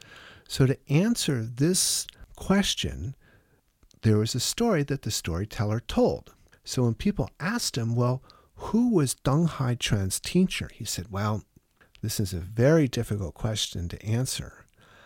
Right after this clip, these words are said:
And after a long time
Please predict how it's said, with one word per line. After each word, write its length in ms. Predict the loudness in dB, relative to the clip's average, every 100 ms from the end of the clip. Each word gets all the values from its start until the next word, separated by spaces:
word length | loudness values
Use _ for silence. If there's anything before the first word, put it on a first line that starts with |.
| -20 _
And 140 | 0 2
after 380 | 2 -2 -4 -8
a 160 | -6
long 640 | -6 -4 -2 0 2 2
time 580 | 2 0 0 0 0 -4